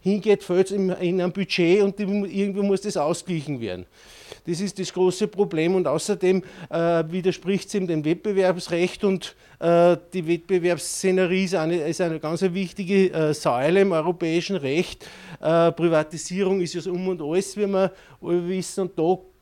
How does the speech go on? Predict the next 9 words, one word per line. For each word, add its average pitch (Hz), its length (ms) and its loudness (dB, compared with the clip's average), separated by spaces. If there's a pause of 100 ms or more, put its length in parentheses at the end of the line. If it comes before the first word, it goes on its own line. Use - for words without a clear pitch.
(200)
plötzlich 175 640 0
braucht 165 340 2
man's 185 160 -2
nicht 180 180 2
mehr, 135 220 -2
wenn's 143 240 -4
nicht 156 160 -6
genehm 120 360 -6
ist. - 220 -20